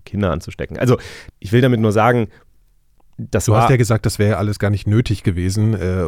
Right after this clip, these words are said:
Speaker 2: weil eben Alternativen für diesen konkreten medizinischen Fall zur Verfügung ständen und weil das, äh, ja, weil wir halt nicht wissen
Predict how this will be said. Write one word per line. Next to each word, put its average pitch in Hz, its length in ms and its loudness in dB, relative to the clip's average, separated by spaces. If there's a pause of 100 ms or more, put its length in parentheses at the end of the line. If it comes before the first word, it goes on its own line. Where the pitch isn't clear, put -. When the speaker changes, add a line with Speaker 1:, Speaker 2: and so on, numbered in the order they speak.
(120)
Speaker 2:
weil 101 400 -2
eben 101 260 -4
Alternativen 104 600 -2
für 101 220 0
diesen 98 240 -4
konkreten 101 400 -6
medizinischen 92 460 -6
Fall 131 540 0
zur 117 120 -2
Verfügung 117 360 -4
ständen 113 500 -4 (400)
und 101 300 0
weil 92 140 2
das, - 200 -4
äh, - 480 -10
ja, 71 180 -6
weil 85 180 -4
wir 92 100 -2
halt 95 140 -4
nicht - 140 -4
wissen 101 560 0